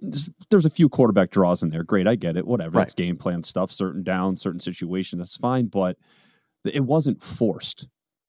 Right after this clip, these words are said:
Speaker 1: right? Which is why it was ten for fifty-eight and not ten for eighteen.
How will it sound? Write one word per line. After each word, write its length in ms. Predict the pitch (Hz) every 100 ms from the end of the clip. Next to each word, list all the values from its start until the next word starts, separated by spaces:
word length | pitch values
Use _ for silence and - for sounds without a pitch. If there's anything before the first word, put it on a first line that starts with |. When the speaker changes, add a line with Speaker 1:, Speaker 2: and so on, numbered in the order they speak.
| _ _ _ _ _ -
Speaker 1:
right? 240 | 120 127
Which 160 | 135 123
is 120 | 101
why 180 | 123 147
it 80 |
was 160 | 120 113
ten 280 | - 139 127
for 120 | 117
fifty-eight 680 | - 170 120 110 131 120 104
and 140 | 98
not 300 | 110 113 110 _ _ _ _
ten 320 | - 147 139
for 400 | 117 127 113 104 - _ -
eighteen. 680 | 131 123 - 127 123 90